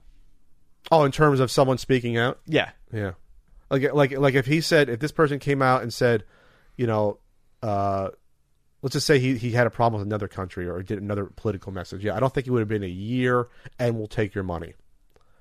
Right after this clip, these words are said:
Speaker 1: If he said something like, I don't know, uh, "The U S are imperialists,"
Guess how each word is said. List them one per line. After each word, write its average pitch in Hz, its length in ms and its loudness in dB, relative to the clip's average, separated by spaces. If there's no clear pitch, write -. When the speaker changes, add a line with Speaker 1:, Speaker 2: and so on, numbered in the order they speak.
Speaker 1:
If 113 160 -2
he 139 100 4
said 139 380 4
something 135 340 2
like, 123 320 4
I 135 120 4
don't 131 100 4
know, 117 280 2
uh, 113 100 0
"The 127 120 0
U 165 180 8
S 170 200 4
are 156 120 8
imperialists," 135 960 4